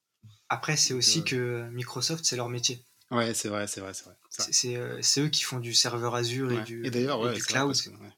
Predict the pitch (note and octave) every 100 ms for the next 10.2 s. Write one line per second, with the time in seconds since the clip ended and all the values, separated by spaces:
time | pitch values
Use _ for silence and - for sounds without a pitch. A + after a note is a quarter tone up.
0 | _ _ _ _ A#2+ B2 A2+ A2+ A2 A#2+
1 | A#2+ C3 A#2 - C3+ D3 A#2 A#2+ - A2
2 | G#2 G#2 G#2 A2 G#2+ G2+ _ A2+ - -
3 | A#2+ B2 A#2 A#2+ A#2+ A#2+ A#2 A#2 C3 D3
4 | B2 B2 - C#3+ - D3+ D3 C#3 C3+ B2+
5 | B2 - A#2+ A#2+ A#2+ A#2+ B2 C3+ C3 A#2+
6 | A#2+ - A#2+ - B2+ - - C#3+ C#3 B2+
7 | B2 G#2 - _ _ _ _ _ _ _
8 | _ _ - B2+ C#3+ C3+ D3+ C#3+ B2+ D#3+
9 | D3 B2 A#2 D3 C3 C3 B2+ A#2+ A#2+ C#3
10 | D3+